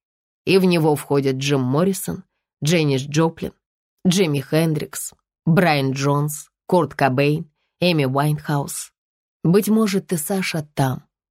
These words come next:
за звездами, вместе с этими гигантами поражает их своей поэзией. Он всегда был скромным, застенчивым человеком.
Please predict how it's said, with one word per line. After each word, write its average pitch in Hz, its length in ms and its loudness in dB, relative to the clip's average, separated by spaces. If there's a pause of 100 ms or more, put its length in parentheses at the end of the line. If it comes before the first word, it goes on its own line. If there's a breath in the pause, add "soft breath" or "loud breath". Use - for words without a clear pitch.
(200)
за 143 300 0
звездами, 139 720 -2 (640)
вместе 220 500 2
с 196 140 -4
этими 214 320 0
гигантами 165 800 -2
поражает 147 600 0
их 139 120 -4
своей 135 320 -2
поэзией. 139 680 -4 (520)
Он 220 160 4
всегда 320 320 0
был 277 160 0
скромным, 165 720 -2
застенчивым 147 720 0
человеком. 135 680 -4